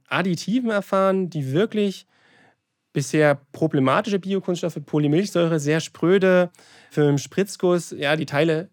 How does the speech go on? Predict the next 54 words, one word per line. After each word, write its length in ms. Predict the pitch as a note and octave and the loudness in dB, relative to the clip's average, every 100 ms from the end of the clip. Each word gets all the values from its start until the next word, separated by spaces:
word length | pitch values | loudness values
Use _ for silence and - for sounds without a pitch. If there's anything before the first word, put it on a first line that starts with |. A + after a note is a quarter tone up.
| _ | _
kann 120 | D#3+ | -8
man 40 | D3+ | -8
sich 100 | C#3+ | -4
vorstellen, 540 | D#3+ E3 F3 E3 D#3+ - _ _ _ | -4 -2 0 2 0 -6 _ _ _
die, 200 | D#3 D3 | -10 -10
die, 140 | G#3 B3 | -12 -14
wenn 120 | G#3+ C#3+ | -6 -4
man 80 | |
jetzt 280 | C#3 - - _ | -4 -6 -18 _
einfach 180 | G3+ C#3+ | -14 -8
einen 100 | C#3+ | -2
Winkel 200 | G#3 G3+ | 0 2
hätte, 300 | F3+ F3+ F3 | 2 2 0
der 120 | D#3 | -2
bricht 380 | D3 - - - | -4 -6 -6 -10
super 240 | - C3+ | -8 -4
leicht. 280 | B2+ A#2+ B2+ | -2 -4 -8
Das 100 | C#3+ | -10
ist 120 | C#3 | -2
nicht 120 | D3+ D#3 | 0 0
so 100 | D3 | 0
wie 100 | C3+ | 2
ein, 440 | B2+ B2+ G#2+ - _ _ _ | 0 -2 -8 -18 _ _ _
wie 80 | D3 | -6
viele 200 | D3+ C#3+ | 0 0
andere 140 | E3 | 2
Kunststoffe, 240 | D#3+ D#3 | 0 0
die 60 | C#3+ | 0
dann 100 | C3 | 0
sich 80 | C3 | 0
so 60 | |
ein 40 | A#2+ | -4
bisschen 200 | - B2 | -6 -4
biegen, 260 | F3+ G3+ | -2 0
sondern 120 | D#3+ B2+ | 0 -2
es 100 | B2+ | -4
bricht 280 | D#3+ C3 | -6 -6
einfach 180 | A#2 A#2+ | -10 -14
direkt. 420 | A#2+ D3 D3 _ _ _ _ _ _ _ | -16 -16 -20 _ _ _ _ _ _ _
Und 460 | D3+ C3 B2+ B2+ B2 | -2 0 2 0 -2
da 80 | C3+ | -4
ist 140 | D3 | -4
es 120 | D3+ | -4
wirklich 200 | C#3+ D#3 | -4 -2
Instituten 840 | D#3+ D3+ D3+ F3 F#3+ F#3 F3 F3 E3 | -2 -4 -4 -4 0 0 0 -4 -4
gelungen, 600 | D3 C#3+ F#3+ F#3 F#3 F3+ _ _ _ | -2 2 2 2 0 -4 _ _ _
Additive 580 | C#3+ E3+ G3 - F3+ F3+ | -8 -4 -6 -6 -6 -6
zu 160 | - F3 | -4 -2
entwickeln, 560 | D#3 E3 F3+ F3+ E3+ | 0 -2 -2 0 0
mit 120 | C#3+ | 0
denen 200 | D3 D#3 | -2 0
man 120 | D3+ C#3+ | 0 -2
diese 220 | C#3+ C#3+ | -6 -8
Biokunststoffe 960 | C#3+ D#3+ D#3+ D3+ - D3 C3+ C#3 C3+ | -4 -4 -4 -8 -4 -4 -2 -4 -4